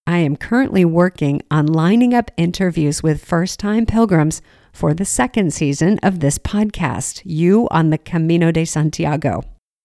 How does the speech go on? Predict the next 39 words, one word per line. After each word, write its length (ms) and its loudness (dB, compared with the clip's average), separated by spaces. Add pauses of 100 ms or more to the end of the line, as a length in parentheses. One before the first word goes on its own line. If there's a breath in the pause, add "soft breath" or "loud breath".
(300)
If 220 0
you 200 2
are 100 4
making 320 2
plans 400 -2
to 100 2
walk 300 0
the 80 -2
Camino, 600 0
I 140 0
would 220 2
love 400 2
to 100 -4
talk 300 -2
with 160 -2
you. 260 -2 (640)
The 200 -2
only 300 4
requirement, 760 -2
other 300 2
than 160 4
being 240 2
a 60 0
first-timer, 840 -2
is 220 0
that 220 -2
we 160 0
share 480 -4
a 100 -6
common 500 0
language. 640 0 (320)
Yes, 540 -4
English. 560 -2 (500)
So 340 2
no 200 4
matter 420 4
where 340 4
you're 200 4
from 420 0